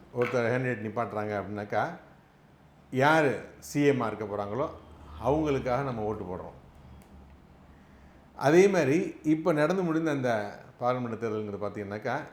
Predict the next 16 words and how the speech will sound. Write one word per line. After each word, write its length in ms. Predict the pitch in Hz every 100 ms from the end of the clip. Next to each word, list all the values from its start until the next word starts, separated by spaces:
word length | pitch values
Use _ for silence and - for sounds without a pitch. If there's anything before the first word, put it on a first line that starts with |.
| -
யாரை 480 | 120 123 160 165 170 185 - - _
பிரதமரா 420 | 123 151 156 143 113
தேர்வு 200 | 113 104
செய்கிறோமோ 420 | 104 98 101 92 - -
அவங்களுக்கு. 480 | 127 131 104 - - - - - - _ _ _ _
இப்ப 160 | - 123
யாரை 440 | 120 139 180 196
பிரதமரா 600 | 185 143 156 165 156 143
தேர்வு 340 | 143 151 151 139
செய்யணும், 420 | 135 135 143 143 - - -
அந்த 460 | 123 123 117 110 120
விழிப்புணர்வு 720 | 139 156 143 123 131 165 127
யார்கிட்ட 260 | 123 139 139
இருந்திருக்கணும், 440 | 120 110 135 113
மக்கள்கிட்ட 400 | 113 143 127 110
இருந்துச்சுனாக்கா, 680 | 113 104 95 92 90 104